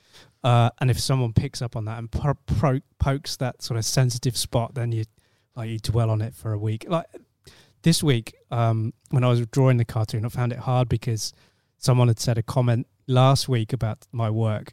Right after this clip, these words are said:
and that just stuck in my head. And that every minute of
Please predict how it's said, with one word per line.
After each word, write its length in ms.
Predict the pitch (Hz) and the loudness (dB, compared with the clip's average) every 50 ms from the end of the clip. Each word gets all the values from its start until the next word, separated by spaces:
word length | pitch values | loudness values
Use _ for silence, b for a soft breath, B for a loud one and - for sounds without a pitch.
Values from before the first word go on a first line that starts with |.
| _ _ - | _ _ -4
and 120 | 123 123 | -2 -2
that 180 | 123 120 - - | -4 -4 -8 -8
just 340 | - 120 - - - - - | -8 -6 -6 -8 -8 -6 -6
stuck 580 | - - - - - _ - 151 - - - | -4 -4 -4 -6 -6 _ -4 -4 -4 -2 0
in 100 | 151 127 | 0 0
my 140 | 113 113 113 | 2 0 0
head. 320 | 92 127 117 107 101 - - - _ | 0 0 0 0 -2 -6 -10 -6 _
And 120 | - 127 123 | 0 2 2
that 140 | 131 151 - _ _ | 2 0 -2 _ _
every 600 | 151 147 147 135 127 131 127 127 120 120 120 120 - | -4 -4 -2 -2 0 0 0 2 0 0 -2 -6 -6
minute 400 | - 156 139 143 147 143 139 147 - - | 0 2 4 6 6 6 4 2 0 -6
of 180 | 147 120 117 | -6 -8 -8